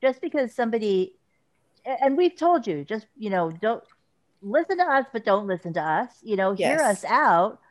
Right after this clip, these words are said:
Speaker 1: But if it doesn't work for you, it doesn't work for you. But that's the point, though, is to gather all of this information so that you could make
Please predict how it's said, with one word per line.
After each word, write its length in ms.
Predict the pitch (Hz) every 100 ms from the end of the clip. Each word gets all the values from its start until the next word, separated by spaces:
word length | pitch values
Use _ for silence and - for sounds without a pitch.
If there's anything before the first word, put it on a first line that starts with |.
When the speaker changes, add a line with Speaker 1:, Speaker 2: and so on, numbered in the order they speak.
| _ -
Speaker 1:
But 100 | 220
if 80 | 220
it 40 | 220
doesn't 260 | 233 226
work 180 | 233 226
for 60 | 226
you, 120 | 208
it 20 |
doesn't 240 | 202 185 175
work 200 | 180 -
for 80 |
you. 240 | 170 143 147 _ _ -
But 280 | 220 214 - _ _ _
that's 240 | 233 233 -
the 80 | 202
point, 420 | _ 320 359 381 -
though, 440 | 165 131 135 - _
is 500 | 233 220 214 202 190 _ _ _ -
to 180 | 262 226
gather 560 | 190 220 294 320 320 -
all 220 | 233 233
of 100 | 208
this 220 | 196 180
information 840 | 185 170 180 175 165 160 - 147 147
so 140 | 196
that 180 | 220 226
you 160 | 226 247
could 200 | 339 339
make 360 | 190 175 -